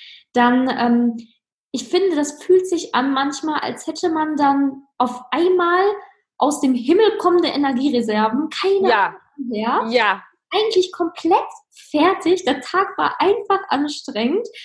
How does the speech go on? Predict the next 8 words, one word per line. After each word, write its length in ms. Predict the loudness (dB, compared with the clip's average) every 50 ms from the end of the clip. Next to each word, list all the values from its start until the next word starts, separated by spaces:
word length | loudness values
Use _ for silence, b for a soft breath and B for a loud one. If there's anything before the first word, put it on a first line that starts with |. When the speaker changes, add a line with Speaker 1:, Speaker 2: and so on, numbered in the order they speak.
| B B B
Speaker 1:
aber 340 | 0 2 4 4 4 4 4
man 120 | 2 -2
kriegt 300 | -2 -4 -4 -6 -4 -2
irgendwelche 400 | 0 0 2 2 0 -2 -2 -4
Energiereserven 880 | -8 -4 -4 -4 -2 0 0 0 0 0 -2 -2 0 -2 -2 -2 -2 -4
von 220 | -2 -2 0 0 0
weiß 200 | 0 -2 -2 -4
weiß 140 | -6 -6